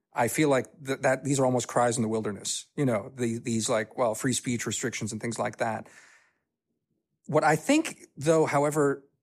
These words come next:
is likely, and again,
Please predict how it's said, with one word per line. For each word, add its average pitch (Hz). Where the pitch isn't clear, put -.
is 240
likely, 117
and 170
again, 180